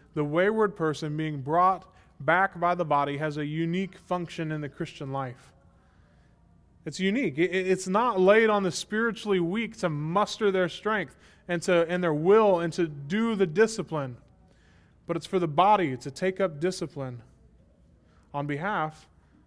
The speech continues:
of the wanderer, to mediate grace to the struggler, to preempt apostasy or falling away by putting words of truth and grace into his open ear hole and praying for the Spirit to make them live.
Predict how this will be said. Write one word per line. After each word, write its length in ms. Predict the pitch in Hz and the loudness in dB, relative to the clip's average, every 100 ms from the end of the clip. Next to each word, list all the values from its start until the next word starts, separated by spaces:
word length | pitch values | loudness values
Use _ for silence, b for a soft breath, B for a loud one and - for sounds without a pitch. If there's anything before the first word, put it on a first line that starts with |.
| _ | _
of 340 | - 131 135 135 _ | -8 -6 -6 -10 _
the 80 | 156 | -8
wanderer, 460 | 165 233 156 117 113 _ _ _ _ _ _ _ b b b b b | -6 -6 -8 -12 -16 _ _ _ _ _ _ _ b b b b b
to 100 | 170 | -2
mediate 640 | 170 185 214 214 208 180 | 0 0 0 2 2 2
grace 440 | 156 196 233 - - | 0 2 2 -2 -4
to 100 | 170 | -4
the 80 | |
struggler, 720 | 165 - - 196 214 151 127 127 _ _ b b b | -4 -8 0 0 2 0 -2 -8 _ _ b b b
to 140 | - 165 | -4 -4
preempt 640 | - - 196 202 220 202 - - | -4 -4 0 0 -2 -6 -18 -14
apostasy 600 | 156 190 208 - 160 151 | -2 0 0 -6 -8 -6
or 100 | 139 | -6
falling 400 | - 185 202 202 | 0 2 2 0
away 540 | 185 165 208 196 127 - b b b | -2 2 2 2 -4 -10 b b b
by 80 | 170 | -6
putting 340 | 143 196 190 180 | -2 0 0 2
words 260 | 190 180 | 0 0
of 120 | 165 | -6
truth 340 | - 202 196 165 | -6 -6 -6 -6
and 140 | 143 | -8
grace 380 | 139 175 170 - | -4 -2 -4 -6
into 180 | 147 143 | -8 -6
his 180 | 151 143 | -6 -4
open 340 | 165 185 151 139 | -6 -6 -10 -4
ear 240 | 185 214 | -2 -2
hole 340 | 139 135 143 - b b | -2 -4 -4 -8 b b
and 120 | 156 | -10
praying 400 | 147 202 233 180 | 0 2 2 0
for 120 | 170 170 | -4 -6
the 60 | |
Spirit 420 | - 220 233 180 185 b b - | -6 -2 -2 -2 -6 b b -8
to 100 | 185 | -2
make 280 | 220 233 | -2 -2
them 140 | 170 180 | -2 0
live. 460 | 208 294 147 - | 2 2 -2 -8